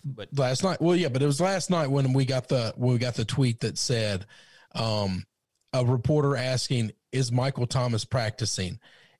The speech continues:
Speaker 2: And the quote from the wide receivers coach said, "He's not even practicing. He's out, man. He, he, he's not even on the field."
Speaker 1: That's,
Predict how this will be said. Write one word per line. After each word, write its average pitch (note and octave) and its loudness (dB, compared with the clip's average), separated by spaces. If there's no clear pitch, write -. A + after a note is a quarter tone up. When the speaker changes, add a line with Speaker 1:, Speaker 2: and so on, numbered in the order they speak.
Speaker 2:
And A2+ -2
the A2+ -2
quote C3+ 0
from C3 -2
the A2 0
wide A#2 -2
receivers A2+ 0
coach G#2+ -2
said, G2+ -2
"He's B2 0
not C3 0
even B2 2
practicing. A2+ -2
He's A#2 0
out, G#2+ -2
man. F2+ -2
He, A2+ -4
he, A#2 0
he's A2 0
not A#2 -2
even A2 0
on G2+ -2
the F2+ -4
field." - -10
Speaker 1:
That's, - -10